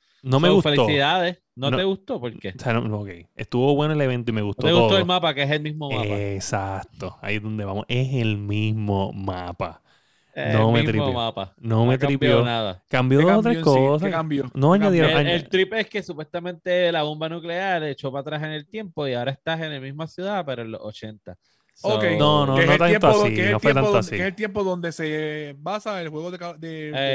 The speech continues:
Speaker 2: El
Speaker 3: ¿verdad?
Speaker 2: Cold War.
Speaker 1: Sí, ok, lo que pasa
Speaker 2: Sí.
Speaker 1: es que el carácter este que sale en Modern Warfare, que, que, bueno, no, no sale en Modern Warfare, sale en Warzone, que resulta que ellos piensan que el tipo está muerto,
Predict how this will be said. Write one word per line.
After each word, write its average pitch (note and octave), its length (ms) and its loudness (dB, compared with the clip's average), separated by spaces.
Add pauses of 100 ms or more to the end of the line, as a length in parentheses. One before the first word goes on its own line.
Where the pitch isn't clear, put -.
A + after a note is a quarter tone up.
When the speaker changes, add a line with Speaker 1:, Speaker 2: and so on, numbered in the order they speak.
Speaker 2:
El B2 140 -4
Speaker 3:
¿verdad? - 20 -20
Speaker 2:
Cold A#2+ 260 -4
War. G2 180 -8
Speaker 1:
Sí, C3 120 -4
ok, C#3+ 160 2 (120)
lo B2 80 2
que B2+ 100 2
pasa B2 160 0
Speaker 2:
Sí. E3 40 -2
Speaker 1:
es D#3+ 60 -8
que - 100 -4
el C3+ 160 -10
carácter C#3+ 500 -2
este E3 240 -4
que D#3+ 100 -4
sale D#3 640 0
en D3 320 -2
Modern C#3+ 280 4
Warfare, A2 560 -2 (100)
que, F#2+ 920 -6
que, F#2+ 300 -8
bueno, G2+ 240 0
no, G2+ 120 -2 (120)
no A2 100 -4
sale A2+ 120 -4
en A#2+ 60 -4
Modern B2+ 160 0
Warfare, B2 180 -4
sale G#2 120 -4
en A2+ 80 0
Warzone, G#2+ 500 -2 (100)
que G#2+ 140 -2
resulta G#2+ 420 -4
que B2+ 260 -6
ellos B2 300 0 (560)
piensan C3 380 0
que - 80 -6
el B2+ 60 -10
tipo C3+ 200 -2
está C3+ 280 -2
muerto, A#2 640 -2